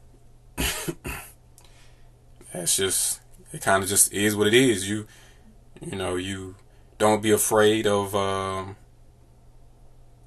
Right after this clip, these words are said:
of what's on the other side when you break that cycle. Sometimes a familiar situation, whether a, a negative situation that's familiar, it's easier to stick with. Uh,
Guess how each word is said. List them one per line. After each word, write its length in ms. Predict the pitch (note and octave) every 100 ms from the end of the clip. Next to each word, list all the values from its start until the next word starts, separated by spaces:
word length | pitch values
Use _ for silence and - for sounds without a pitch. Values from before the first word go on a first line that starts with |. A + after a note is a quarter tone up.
| -
of 160 | G2 F#2+
what's 240 | G#2+ -
on 140 | G#2
the 80 | G2+
other 160 | G2+ G2+
side 420 | - G#2+ G2 F#2
when 140 | F#2
you 100 | F#2+
break 280 | F#2 G#2+ G#2
that 180 | - F#2
cycle. 440 | - F#2 - F#2 -
Sometimes 600 | - G#2 F#2+ G2 F#2+ F#2 - - - - - - - - - -
a 80 |
familiar 380 | F#2 F#2+ G#2 G#2+
situation, 720 | G2+ G2+ - G2 G#2+ - F#2+ G2
whether 400 | F#2+ F#2+ F#2 G2+
a, 400 | - G2+ F2+ G2+
a 60 |
negative 640 | F#2+ G#2+ B2+ A2+ F#2+ - - - - - - -
situation 600 | - F2 D#2+ F#2+ G2 - G2+
that's 140 | F#2
familiar, 560 | F#2+ G2+ A#2 G2+ F#2 - _ _ - - _ - -
it's 280 | F#2+ F#2+ G2+
easier 320 | A2+ G#2 G2
to 100 | F#2+
stick 320 | - B2 -
with. 260 | F#2+ F#2+ - - - - - - - - - - -
Uh, 520 | F#2+ F#2 F2+ - -